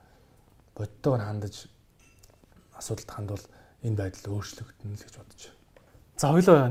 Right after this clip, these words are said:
Speaker 2: нэгэн том сэдвүүдээр нухацтай ярьж байгаа тий. Гэхдээ ялч гоо одоо нэг ярьсан хайгу том том сэдвүүд л ярихгүй бол димий гэж бодож байна тий. За та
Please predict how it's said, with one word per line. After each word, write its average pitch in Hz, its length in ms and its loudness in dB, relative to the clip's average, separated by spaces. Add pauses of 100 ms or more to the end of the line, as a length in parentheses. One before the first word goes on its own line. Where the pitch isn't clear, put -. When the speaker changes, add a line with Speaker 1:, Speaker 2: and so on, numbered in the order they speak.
Speaker 2:
нэгэн 147 480 6
том 135 320 2
сэдвүүдээр - 800 -4
нухацтай 117 400 4
ярьж 113 160 0
байгаа 120 240 0
тий. 143 160 4 (320)
Гэхдээ 156 160 6
ялч 175 160 -2
гоо 151 160 4
одоо 143 160 0
нэг 165 160 6
ярьсан 135 240 -6
хайгу 127 240 -2
том 170 160 -2
том 160 80 -4
сэдвүүд - 640 -8
л 120 80 -4
ярихгүй - 320 -10
бол 104 160 -14 (640)
димий 143 240 2
гэж - 160 -14
бодож - 240 -16
байна 117 160 -8
тий. 151 120 2 (600)
За 107 240 -8 (1800)
та 208 480 -2